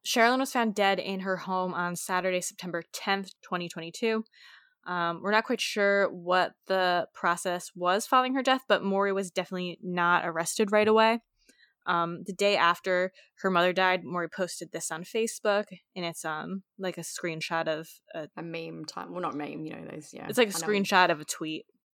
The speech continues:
Speaker 2: Yeah, yeah.
Speaker 1: type meme. And it says,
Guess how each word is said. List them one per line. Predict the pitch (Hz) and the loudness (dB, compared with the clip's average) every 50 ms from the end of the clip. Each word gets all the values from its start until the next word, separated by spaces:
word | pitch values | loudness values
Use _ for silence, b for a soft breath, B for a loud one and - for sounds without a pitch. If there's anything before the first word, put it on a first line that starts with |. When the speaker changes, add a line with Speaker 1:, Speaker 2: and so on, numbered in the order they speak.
| _ _ - | _ _ -16
Speaker 2:
Yeah, | 175 156 147 101 - - | -14 -14 -14 -14 -10 -6
yeah. | 185 165 110 117 135 _ _ _ _ _ _ _ _ _ _ _ _ _ _ _ | -4 -4 -4 -6 -10 _ _ _ _ _ _ _ _ _ _ _ _ _ _ _
Speaker 1:
type | - - 185 175 - | -10 -8 -8 -8 -6
meme. | 185 190 185 185 196 202 B B B B B B B B _ | -6 -6 -4 -4 -4 -6 B B B B B B B B _
And | - 202 185 | -8 -6 -6
it | 180 | -6
says, | - - 202 180 175 170 170 175 180 190 - - - | -6 -2 0 2 2 2 2 0 -2 -4 -8 -10 -12